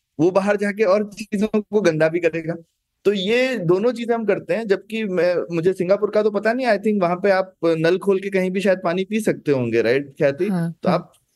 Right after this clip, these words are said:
Speaker 1: आ, क्योंकि आप centralized जगह पे पानी साफ करके भेजिए तो लोग भरोसा कर सकते हैं ना पानी पर, पर हम वो भी नहीं करते। तो ये मैं एक और चीज जोड़ना चाहता था पानी से related।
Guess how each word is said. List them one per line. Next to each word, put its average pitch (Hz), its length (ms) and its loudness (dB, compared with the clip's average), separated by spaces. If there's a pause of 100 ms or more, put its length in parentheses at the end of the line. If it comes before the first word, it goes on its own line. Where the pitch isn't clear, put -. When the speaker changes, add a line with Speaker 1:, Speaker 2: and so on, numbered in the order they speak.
(140)
Speaker 1:
आ, 147 120 4
क्योंकि 202 280 -2
आप 226 140 2
centralized 196 600 0
जगह 214 240 2
पे 220 180 0
पानी 220 280 0
साफ 208 300 0
करके 233 240 0
भेजिए 233 320 0
तो 254 140 -4
लोग 226 340 0
भरोसा 254 300 2
कर 240 120 2
सकते 170 280 -6
हैं 240 40 0
ना 320 80 2
पानी 147 280 0
पर, 127 180 0
पर 156 220 2
हम 170 220 0
वो 131 120 2
भी 120 100 -4
नहीं 120 160 -4
करते। 110 320 -2
तो 139 140 -4
ये 139 160 0
मैं 151 180 -2
एक 143 120 -2
और 160 220 0
चीज 160 340 -6
जोड़ना 127 340 2
चाहता 117 240 0
था 131 100 -4
पानी 117 320 -2
से 120 140 -2
related। 104 420 -4